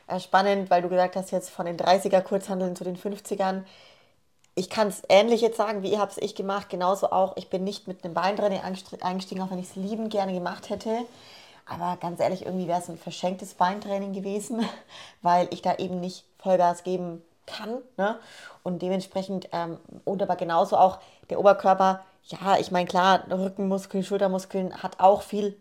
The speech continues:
Volumen und läuft viel Blut durch, aber es ist halt auch für den Körper schon, ähm, sinnvoll, am Anfang jetzt mal einfach nicht den, die Hälfte vom Körper durchzupushen und zu pumpen. Deshalb habe ich mich einfach für,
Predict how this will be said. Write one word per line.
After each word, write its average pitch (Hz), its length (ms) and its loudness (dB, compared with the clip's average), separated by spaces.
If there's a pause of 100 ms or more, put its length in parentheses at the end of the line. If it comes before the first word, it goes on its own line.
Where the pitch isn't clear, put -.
(100)
Volumen 208 480 2
und 180 500 -4
läuft 190 300 0
viel 202 160 -6
Blut 202 260 -6
durch, 185 240 0
aber 180 180 2 (560)
es 196 140 -4
ist 202 140 -6
halt 196 120 0
auch 190 140 4
für 190 140 -8
den 185 100 0
Körper 196 380 0
schon, 190 400 0 (420)
ähm, 180 380 0 (360)
sinnvoll, 220 460 4
am 185 120 10
Anfang 185 300 0
jetzt 185 180 -6
mal 185 100 -2
einfach 185 440 -6 (360)
nicht 196 260 -8 (240)
den, 185 220 -2 (420)
die 190 80 -2
Hälfte 214 320 4
vom 185 180 -2
Körper 214 460 6 (280)
durchzupushen 196 1120 0
und 180 160 -4
zu 180 80 -8
pumpen. 202 540 -4 (440)
Deshalb 190 220 -4
habe 180 120 2
ich 185 120 -6
mich 185 160 -4
einfach 175 240 -4
für, 175 360 -4